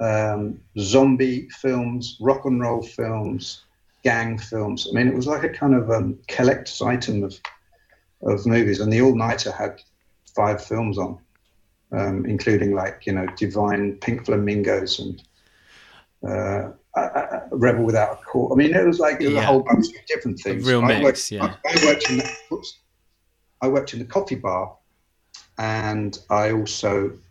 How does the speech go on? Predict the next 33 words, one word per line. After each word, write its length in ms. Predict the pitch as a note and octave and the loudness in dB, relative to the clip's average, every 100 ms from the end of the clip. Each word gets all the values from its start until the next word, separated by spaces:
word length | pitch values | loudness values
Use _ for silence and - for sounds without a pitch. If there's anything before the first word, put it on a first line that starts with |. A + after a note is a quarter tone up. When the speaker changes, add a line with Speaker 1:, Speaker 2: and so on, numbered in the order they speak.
| _ _ - | _ _ -6
Speaker 1:
used 240 | G2 - | -6 -4
to 60 | G2+ | -4
deal 220 | G#2 G2 | 0 0
speed 480 | - - B2 G2+ F2 | 0 2 2 2 -4
from 200 | E2+ E2 | -12 -12
there. 180 | E2 - | -14 -16
This 140 | - | -14
guy 200 | - F#2 | -8 -8
called 240 | F#2 F#2+ F2+ | -6 -6 0
Barry 380 | B2 G#2+ G2 | 0 0 -4
used 200 | F#2 F2+ | -8 -14
to 60 | G2+ | -16
come 240 | - F#2 | -14 -12
in, 180 | F#2 F#2 | -10 -8
who 160 | G2+ G2 | -6 -6
was 200 | G2 - | -6 -6
the 100 | G2 | -4
most 380 | G2 F2+ - - | -2 -2 -6 -6
shaved 600 | - - A#2 G#2+ - - | -2 2 4 2 -2 -2
guy 260 | - F#2+ F#2+ | 2 2 2
I'd 80 | |
ever 120 | G2+ - | -2 -4
seen 260 | - G2 | -6 -4
in 60 | F#2+ | -4
my 100 | F2+ | -2
life. 560 | G2+ E2+ - - - - - _ _ _ _ - | 0 0 -2 -12 -20 -20 -20 _ _ _ _ -8
His, 200 | G2 - | -6 -4
his 180 | G2+ | -2
skin 360 | - - A2+ G#2 | -2 2 2 2
was 100 | G2 | 2
almost 380 | G#2 G2 F#2 - | 2 2 2 -2
kind 180 | A2 G2 | -2 -2
of 180 | F#2+ | -4